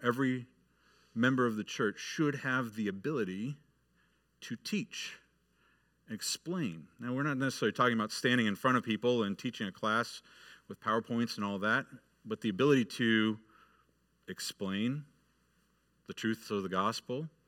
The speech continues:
speak about our hope in Christ. These things are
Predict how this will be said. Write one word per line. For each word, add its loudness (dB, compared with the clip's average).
speak -2
about 0
our -2
hope -2
in -2
Christ. -6
These -10
things 0
are 4